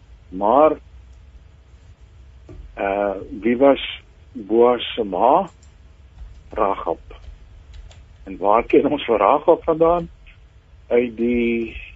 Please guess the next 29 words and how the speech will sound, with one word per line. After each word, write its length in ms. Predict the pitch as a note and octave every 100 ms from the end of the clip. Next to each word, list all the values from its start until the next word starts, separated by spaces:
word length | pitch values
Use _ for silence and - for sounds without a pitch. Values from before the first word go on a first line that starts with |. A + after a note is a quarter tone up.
| - - - -
uit 140 | A2+
die 140 | A2+ -
stad 200 | - C3+ - -
Jericho, 600 | A#2 E3 D#3 A#2+ G2 F2+
waar 240 | G2+ G#2 -
sy 120 | A#2 A#2
in 60 | A2+
die 120 | A#2
muur 400 | A2 C#3+ D#3 C3
gebly 420 | - G2 F2+ F2
het 160 | F#2 - - - - - - - - -
en 600 | B2+ A2 A2 A2 A2 A#2
waar 280 | G#2+ G#2 G2+ F#2+
die, 440 | G#2+ G#2 G#2 F#2+ -
eh, 340 | G2+ G2 G2 G2 -
vertalings, 840 | - - G#2 G#2 G#2 G#2 - - -
eh, 440 | - - G2 G2 G2 F#2+ - -
vir 100 | G#2
haar 220 | G2 -
aandui 440 | G#2 G#2 G2+ G#2
as 240 | G#2 G2+ -
'n 140 | A2 G#2+ -
prostituut. 840 | A2+ - - A2 - - - - - - - - - - - - -
Eh, 380 | - G2 G2 F#2+ F#2+
die, 420 | F#2 G#2 G2 F2 -
eh, 380 | G#1+ G1+ G1+ - - - -
ouer 280 | A2 A2 A2+
Afrikaanse 600 | G#2 - - G#2+ G#2+ A2
vertalings, 760 | G#2+ - G#2+ A2 A2 G#2+ -